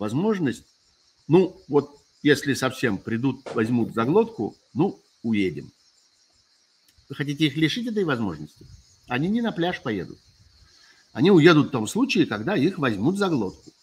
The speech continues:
Хотите лишить их этой возможности? То есть хотите, чтобы они заткнулись? Ну, они заткнутся. Если вы приложите еще немножко к этому усилию, еще добавите, еще соединитесь с Путиным и его спецслужбами, еще поможете спецслужбам Путина их заткнуть.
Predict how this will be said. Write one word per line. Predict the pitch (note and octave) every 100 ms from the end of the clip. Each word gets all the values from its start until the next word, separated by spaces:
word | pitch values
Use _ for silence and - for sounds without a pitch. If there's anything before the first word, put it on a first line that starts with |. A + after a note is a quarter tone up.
| _ _ _ _ _ _
Хотите | - - A3 A3+
лишить | G3+ F3+ F3+
их | E3
этой | E3 E3
возможности? | D#3 D3 G2 - D#2 - - _
То | G3+
есть | A3 -
хотите, | G#3 B3+ A3+
чтобы | A3 A#3 G#3+
они | G#3+ G3+
заткнулись? | G#3+ A3 - G#3 A2 F2 - - _ _ _ _ _ -
Ну, | A2
они | D#3+ C4
заткнутся. | C4 - E3+ E3 - - _ _ _ _ _ _ _ _ _ _
Если | G#2+ A2+ A2+
вы | A#2
приложите | A#2+ B2 A#2 G2 G#2+
еще | G#2+ -
немножко | G2+ F#2 A2 C3+ -
к | -
этому | G2+ A2+ G2+
усилию, | F2+ - A#1 C2
еще | - B2+
добавите, | B2+ B2 B2 - - - - - -
еще | A#2 E3
соединитесь | G3 F3 E3 G3+ D#3 A#2+ -
с | -
Путиным | D#3 C3 A2 G#2
и | G#2
его | G#2+
спецслужбами, | - G2 - G3 B3+ E3+ F2 - _ _ _ -
еще | A2+ F#3+
поможете | - A#2 D#3 F3+ A#2+ A2+ G2
спецслужбам | - A2 - A#2 G2+ F#2 F#2
Путина | A3 A#3 D#3
их | A2 F#3
заткнуть. | G3+ A3 - C#3 G2+